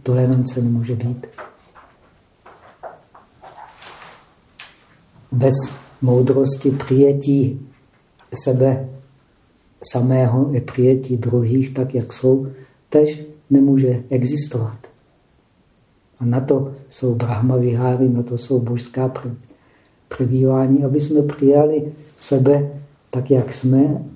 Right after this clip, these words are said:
a tím i ostatní. Protože tím, že přijmeme sebe, přijmeme ostatní. Tím, že přijmeme ostatní, přijmeme sebe. Tím, že nepřijmeme sebe, nepřijmeme ostatní.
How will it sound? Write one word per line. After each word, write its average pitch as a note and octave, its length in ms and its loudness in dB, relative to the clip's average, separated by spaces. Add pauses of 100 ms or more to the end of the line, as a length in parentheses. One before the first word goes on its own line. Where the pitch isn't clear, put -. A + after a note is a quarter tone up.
a C3 80 -4
tím C#3 480 2
i D3+ 100 -2
ostatní. C3+ 880 2 (380)
Protože C3 380 2
tím, C3+ 320 2
že C#3 140 4 (640)
přijmeme C3+ 540 4 (140)
sebe, C3 300 0
přijmeme C#3+ 540 2
ostatní. C#3 840 0
Tím, C3+ 200 6
že C3+ 120 2
přijmeme C3+ 520 2
ostatní, C3 460 -4 (480)
přijmeme B2 460 2
sebe. B2+ 520 -2 (680)
Tím, C#3 560 0 (160)
že B2+ 160 2
nepřijmeme C#3+ 680 4
sebe, D3 400 2
nepřijmeme E3 600 -2
ostatní. E3 760 -4